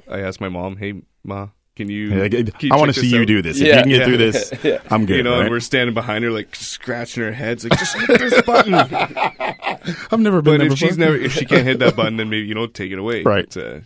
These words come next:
Speaker 1: yeah, so go to the website, nice and easy. Uh,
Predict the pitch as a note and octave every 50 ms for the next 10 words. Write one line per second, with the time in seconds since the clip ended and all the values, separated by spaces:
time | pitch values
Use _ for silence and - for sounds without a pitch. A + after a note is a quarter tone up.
0 | _ - - F#2+ F#2+ - - F2+ - - F#2+ F#2 F#2+ _ - - - - _ -
1 | B2 B2 B2 A#2+ A#2 A2+ G#2 - - A#2 A2+ A2+ D2+ E2+ G#2 G#2+ G#2 - A2 G#2+
2 | G#2 G2+ F#2+ A2 G#2+ G#2+ G#2 G2 - _ _ _ _ _ _ - - F#2 F#2+ F2+
3 | F2+ F2+ F2